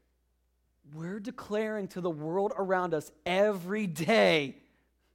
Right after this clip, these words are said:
"This is our God." And for some of us, we're declaring, "Video games are our God. School is my God. Working out is my God. Spending time with my friends is my God."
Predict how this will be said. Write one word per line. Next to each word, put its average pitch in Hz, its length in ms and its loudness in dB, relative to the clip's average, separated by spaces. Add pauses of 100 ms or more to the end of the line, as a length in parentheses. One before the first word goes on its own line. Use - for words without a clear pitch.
(460)
"This 240 320 0
is 254 200 -2
our 202 280 2
God." 196 600 2 (260)
And 185 140 0
for 202 140 -2
some 233 240 2
of 269 140 4
us, 254 480 2 (920)
we're 202 240 4
declaring, 220 760 -2 (320)
"Video 180 420 0
games 156 300 -2
are 139 100 -6
our 131 180 -6
God. 120 380 -14 (180)
School 233 600 -2
is 160 200 -6
my 151 200 -2
God. 131 440 -6 (240)
Working 226 460 0
out 196 300 0
is 151 160 -4
my 147 180 0
God. 127 460 -6 (160)
Spending 220 500 -2
time 214 240 0
with 208 160 -2
my 190 140 0
friends 196 400 -2
is 143 140 -6
my 131 180 -6
God." 113 400 -12